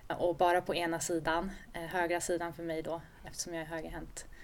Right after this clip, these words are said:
Så att jag var ju mycket starkare på högersidan än vänstersidan.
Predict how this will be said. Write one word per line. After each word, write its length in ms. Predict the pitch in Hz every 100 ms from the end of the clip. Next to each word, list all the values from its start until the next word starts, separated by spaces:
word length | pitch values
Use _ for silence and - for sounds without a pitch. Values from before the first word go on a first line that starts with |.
| -
Så 140 | - 185
att 100 | 180
jag 120 | 175
var 120 | 165
ju 800 | 165 165 165 165 160 160 160 170 - - - - - - - - - - -
mycket 300 | 196 190 226
starkare 540 | - 185 170 165 190
på 160 | 170 175
högersidan 760 | 165 170 165 165 190 160 156
än 100 | 160
vänstersidan. 540 | 170 165 - 160 175